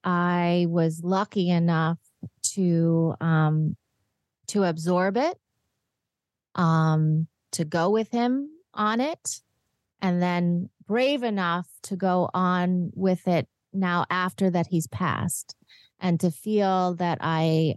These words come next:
um, I have, I have, um, I have him within me, but I'm also strong enough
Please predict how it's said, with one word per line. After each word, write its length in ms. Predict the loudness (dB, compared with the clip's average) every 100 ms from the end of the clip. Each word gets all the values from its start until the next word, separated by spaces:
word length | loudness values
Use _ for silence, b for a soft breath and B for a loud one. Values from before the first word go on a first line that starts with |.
| 0
um, 560 | 2 2 4 2 0 -6 _ _ _ _ _ _ _ _ -6
I 80 | -4
have, 420 | -2 -4 -4 -10 -14 _ _
I 120 | -6
have, 400 | -4 -2 -2 -4 -10 B B B _ _ _
um, 280 | -4 -2 0
I 100 | -2
have 260 | -2 -4 -2
him 180 | 0
within 380 | 0 -2 0 0
me, 260 | 0 -2 -4
but 180 | -2 -2
I'm 240 | -2 -2
also 380 | 0 -2 0 -2
strong 400 | -2 -4 -2 0
enough 400 | 0 2 0 -4